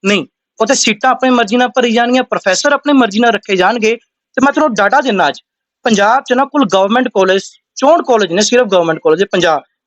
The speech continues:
ਤੇ ਜਿੱਥੇ ਪ੍ਰਾਈਵੇਟ ਕਾਲਜ ਸਾਢੇ ਪੰਜ ਸੌ। ਇਹ ਜਿਹੜੇ ਪ੍ਰਾਈਵੇਟ ਕਾਲਜਿਸ ਨੂੰ ਪੰਜਾਬ ਚ ਲਾਇਆ ਗਿਆ, ਇੱਕ ਦੋ ਹਜ਼ਾਰ ਦਸ ਚ ਪ੍ਰਾਈਵੇਟ ਕਾਲਜ ਯੂਨੀਵਰਸਿਟੀ ਬਿੱਲ ਪਾਸ ਹੋਇਆ ਸੀ,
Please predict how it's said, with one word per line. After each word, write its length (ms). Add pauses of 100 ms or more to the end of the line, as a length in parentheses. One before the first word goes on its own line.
ਤੇ 80
ਜਿੱਥੇ 180
ਪ੍ਰਾਈਵੇਟ 480
ਕਾਲਜ 220
ਸਾਢੇ 260
ਪੰਜ 240
ਸੌ। 160 (560)
ਇਹ 40
ਜਿਹੜੇ 180
ਪ੍ਰਾਈਵੇਟ 420
ਕਾਲਜਿਸ 500
ਨੂੰ 140
ਪੰਜਾਬ 260
ਚ 100
ਲਾਇਆ 300
ਗਿਆ, 240 (240)
ਇੱਕ 120
ਦੋ 220
ਹਜ਼ਾਰ 120
ਦਸ 200
ਚ 100
ਪ੍ਰਾਈਵੇਟ 440
ਕਾਲਜ 300
ਯੂਨੀਵਰਸਿਟੀ 320
ਬਿੱਲ 180
ਪਾਸ 300
ਹੋਇਆ 100
ਸੀ, 140